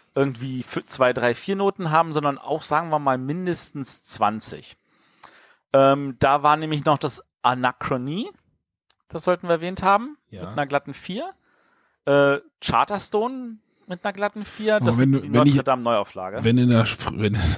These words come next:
Speaker 2: <laughs> wenn in der Schule mal gesagt wurde, du hast eine glatte vier, war es eher mal schlecht. <laughs>
Speaker 1: Ja, aber wir reden hier von vier Sternchen, das ist natürlich tatsächlich sehr gut. Das Transatlantik, was ich sehr spannend finde, hat, ist hier mit dabei mit einer drei Komma sieben eins.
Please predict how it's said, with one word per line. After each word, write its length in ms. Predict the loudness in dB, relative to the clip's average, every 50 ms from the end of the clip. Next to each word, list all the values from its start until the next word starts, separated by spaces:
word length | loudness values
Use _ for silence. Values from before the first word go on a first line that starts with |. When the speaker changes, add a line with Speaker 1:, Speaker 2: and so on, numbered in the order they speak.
| -4 -10
Speaker 2:
<laughs> 300 | -16 -16 -16 -16 -12 _
wenn 120 | -4 -2 -2
in 60 | -2
der 100 | -2 -2
Schule 300 | -4 -4 -2 -2 0 2
mal 80 | 2
gesagt 280 | 4 4 4 2 2 0
wurde, 120 | -2 0
du 80 | 0 0
hast 120 | 0 0 -2
eine 80 | -2
glatte 260 | 0 0 0 0 -2 -4
vier, 400 | -4 -4 -2 0 0 2 2 2
war 100 | 0 0
es 80 | 0 2
eher 220 | 2 2 2 2
mal 140 | 2 0 0
schlecht. 560 | -2 -2 -2 -4 -4 -6 -8 -12 -12 -12 -12 -10 0 2 2
<laughs> 220 | 2 2 -2 -2
Speaker 1:
Ja, 160 | 0 2 2 2
aber 160 | 2 0 0
wir 140 | -2 -2 -2
reden 160 | -4 -4 -2
hier 120 | -2 -2
von 180 | -2 -4 -6 -6
vier 200 | -4 -4 -2 -2
Sternchen, 540 | -2 -2 -2 -2 -2 -2 -2 -2 -2 -4 -4
das 100 | -2 -2
ist 160 | -2 -2 -4
natürlich 280 | -4 -4 -4 -4 -4
tatsächlich 420 | -8 -10 -12 -12 -14 -12 -14 -12 -12
sehr 100 | -10 -12
gut. 100 | -12 -14 -16 -20 -20 -20 -20 -14 _
Das 180 | -8 -8 -4 -4
Transatlantik, 1040 | -2 0 0 0 0 2 2 2 2 2 0 0 0 0 0 -4 -4 -4 -4 -6
was 120 | -6 -6 -6
ich 60 | -6
sehr 140 | -4 -4 -4
spannend 320 | -4 -2 -2 -2 -2 -2 -6
finde, 180 | -10 -6 -6 -6
hat, 140 | -6 _ _
ist 120 | -12 -10
hier 80 | -8 -8
mit 140 | -6 -4 -4
dabei 240 | 0 2 2 2
mit 140 | 2 0 -4 -6
einer 80 | -6
drei 180 | -4 -4 -4 -4
Komma 240 | -4 -6 -8 -8 -8
sieben 280 | -8 -10 -14 -14 -12
eins. 340 | -10 -10 -10 -10 -12 -14 -16